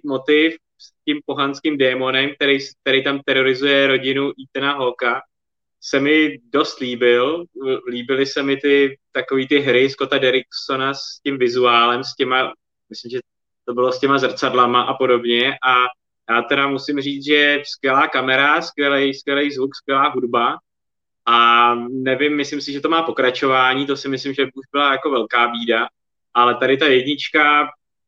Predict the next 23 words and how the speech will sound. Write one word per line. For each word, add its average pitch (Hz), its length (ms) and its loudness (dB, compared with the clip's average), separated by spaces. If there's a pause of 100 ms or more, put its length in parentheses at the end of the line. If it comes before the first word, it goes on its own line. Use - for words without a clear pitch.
(760)
to 139 100 2
já 135 160 4
můžu 147 220 -2
každému 156 320 0
doporučit, 170 540 2
protože 131 480 -2 (640)
mám 131 300 -10
takový 143 320 -2
pocit, 139 340 -6
že 143 200 -2
já 135 320 2
jsem 147 280 -6
z - 100 -20
toho 143 180 -6
byl 143 260 0
docela 147 340 -4
nadšený, 123 520 -6
no. 90 120 -12 (720)
Takže, 120 560 0 (320)
takže 123 260 -4
za 131 100 2
mě 143 160 2
dobrý. 135 480 4